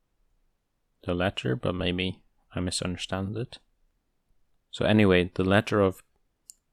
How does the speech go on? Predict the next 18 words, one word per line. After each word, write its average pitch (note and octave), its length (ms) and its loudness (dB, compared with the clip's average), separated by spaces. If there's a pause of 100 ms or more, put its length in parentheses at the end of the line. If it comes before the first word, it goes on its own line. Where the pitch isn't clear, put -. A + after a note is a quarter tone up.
Polycarp A2+ 520 6
to - 80 -8
Philippi G#2+ 680 0 (800)
is - 120 -14
not G2+ 180 2
very F#2+ 240 6
long, A2 380 2 (340)
but G2 120 0
it F#2+ 180 -2
is G2 220 0
nevertheless F#2+ 500 2 (300)
an G2+ 100 0
interesting G#2+ 500 -2
letter, G2+ 480 2 (920)
and G2 280 0
with, F#2+ 200 -2 (480)
uh, F#2 220 -4
striking F#2 720 2